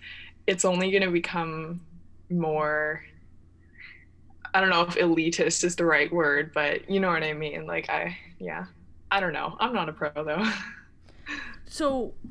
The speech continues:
Speaker 2: if it does continue down the route that it is, you know, it is gonna continue to affect people's perceptions of themselves. So,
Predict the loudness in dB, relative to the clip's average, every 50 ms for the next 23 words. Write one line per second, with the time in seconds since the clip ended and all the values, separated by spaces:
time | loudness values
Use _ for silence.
0 | -14 -14 -18 -18 -20 -20 -20 -20 -20 -20 -20 -8 -2 -2 0 0 0 -2 0 0
1 | 0 0 0 0 0 0 0 0 0 0 0 0 -2 -4 -8 -12 -20 -20 -8 -2
2 | 0 2 2 2 0 0 0 2 0 0 0 -2 -2 -2 0 -2 -2 -2 -2 -2
3 | -2 -2 -4 -6 -10 -12 -12 -14 -18 -20 -20 -20 -20 -16 -8 -4 -2 0 0 0
4 | -2 -2 -6 -6 -2 2 2 4 4 2 0 -2 -2 -4 -4 -2 -2 -4 -4 -4
5 | -4 -6 -4 -4 -4 -6 -6 -6 -8 -8 -8 -6 -6 -6 -6 -6 -8 -10 -10 -8
6 | -8 -10 -10 -8 -8 -8 -6 -4 -2 -2 -4 -4 -6 -6 -4 -4 -4 -4 -4 -4
7 | -4 -4 -4 -6 -6 -6 -8 -6 -4 -2 0 0 0 0 -2